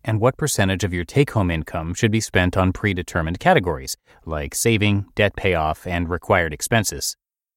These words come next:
For example, Dave Ramsey recommends ten to fifteen percent on food,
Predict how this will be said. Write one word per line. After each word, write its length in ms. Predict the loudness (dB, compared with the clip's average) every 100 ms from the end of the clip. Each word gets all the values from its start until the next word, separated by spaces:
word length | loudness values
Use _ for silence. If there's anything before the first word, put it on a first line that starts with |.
| _
For 140 | 2
example, 440 | 4 2 0 -4 -8 _
Dave 260 | 2 4 2
Ramsey 360 | 0 0 0
recommends 560 | 0 -2 -2 -4 -6 -6
ten 260 | 0 2 2
to 80 |
fifteen 380 | 0 -4 2 0
percent 360 | 0 0 2 4
on 140 | 2
food, 400 | 2 -2 -4 -6